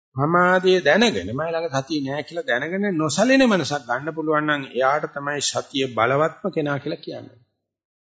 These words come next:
සති බලය කියලා කියන්නේ සතිය නැති වුණාට නොසැලෙන මනස.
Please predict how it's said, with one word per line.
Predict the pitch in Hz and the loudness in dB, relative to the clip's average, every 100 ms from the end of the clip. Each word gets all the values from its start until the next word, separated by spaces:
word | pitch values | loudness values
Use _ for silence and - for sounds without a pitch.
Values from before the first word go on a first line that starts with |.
| _ | _
සති | 127 - | -6 -4
බලය | 147 127 151 185 | 2 4 4 2
කියලා | 185 202 160 | 2 2 2
කියන්නේ | 156 147 175 302 480 _ _ _ _ _ _ _ | 0 -2 0 -2 -4 _ _ _ _ _ _ _
සතිය | - 143 143 - 185 190 208 196 - _ _ _ | -6 -2 -2 -4 -4 2 2 2 -4 _ _ _
නැති | 139 135 131 131 | -2 2 2 2
වුණාට | 175 180 196 233 240 | 2 4 4 2 2
නොසැලෙන | 185 - 165 175 | 2 2 0 0
මනස. | 202 147 113 | -2 -4 -6